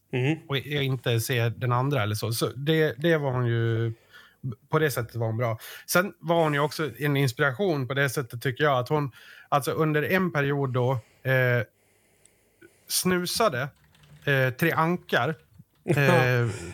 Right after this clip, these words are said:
Speaker 1: inte
Speaker 2: portionssnus.
Speaker 1: Tre Ankare? Hette
Speaker 2: Tre
Speaker 1: inte
Speaker 2: Ankare, Tre
Speaker 1: Ja,
Speaker 2: Ankare,
Speaker 1: mm.
Speaker 2: Tre Ankare. Eh, rökte och tuggade nikotintuggummi
Speaker 1: Mm.
Speaker 2: samtidigt.
Speaker 1: Ja.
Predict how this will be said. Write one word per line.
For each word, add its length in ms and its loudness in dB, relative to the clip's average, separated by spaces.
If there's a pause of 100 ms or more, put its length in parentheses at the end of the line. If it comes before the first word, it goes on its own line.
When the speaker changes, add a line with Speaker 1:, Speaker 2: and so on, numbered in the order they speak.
(120)
Speaker 1:
inte 80 0
Speaker 2:
portionssnus. 460 2
Speaker 1:
Tre 160 2
Ankare? 580 0
Hette 160 -2
Speaker 2:
Tre 100 4
Speaker 1:
inte 120 4
Speaker 2:
Ankare, 420 0
Tre 140 2
Speaker 1:
Ja, 60 6
Speaker 2:
Ankare, 300 -2
Speaker 1:
mm. 120 0
Speaker 2:
Tre 100 0
Ankare. 400 -2 (800)
Eh, 60 -4 (960)
rökte 680 -2 (140)
och 340 -6
tuggade 360 -2
nikotintuggummi 920 -4 (140)
Speaker 1:
Mm. 60 0
Speaker 2:
samtidigt. 720 -2
Speaker 1:
Ja. 200 -2